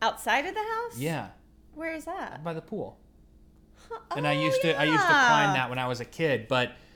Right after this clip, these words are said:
Speaker 2: um,
Speaker 1: Wow.
Speaker 2: but yeah, just everything, cutting down trees, cleaning the pool, doing, I just didn't realize it 'cause I didn't, I didn't know that it wasn't usual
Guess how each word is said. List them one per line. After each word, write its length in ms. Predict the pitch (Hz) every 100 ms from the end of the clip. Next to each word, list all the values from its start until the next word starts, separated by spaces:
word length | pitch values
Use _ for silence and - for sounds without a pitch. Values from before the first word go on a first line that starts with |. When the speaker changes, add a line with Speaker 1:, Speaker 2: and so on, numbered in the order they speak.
| - -
Speaker 2:
um, 100 | 131
Speaker 1:
Wow. 540 | 131 123 120 - 185
Speaker 2:
but 140 | 180 175
yeah, 180 | 226 156
just 200 | 180 -
everything, 460 | 208 208 143 120
cutting 260 | 147 175 185
down 300 | 170 165 165
trees, 800 | - 165 170 165 135 110 - -
cleaning 340 | - 175 175 156
the 80 |
pool, 380 | 139 - 131 123
doing, 480 | 117 156 151 143 139 - - - -
I 100 | 170
just 200 | 196 180
didn't 280 | 220 208 143
realize 400 | 151 170 135 123
it 100 | 117
'cause 140 | 151 139
I 100 | 147
didn't, 500 | 151 147 139 139 -
I 100 | 131 160
didn't 200 | 143 143
know 200 | 147 147
that 120 | 131
it 120 | 117
wasn't 440 | 120 131 127 123 120
usual 760 | 107 113 123 156 165 196 196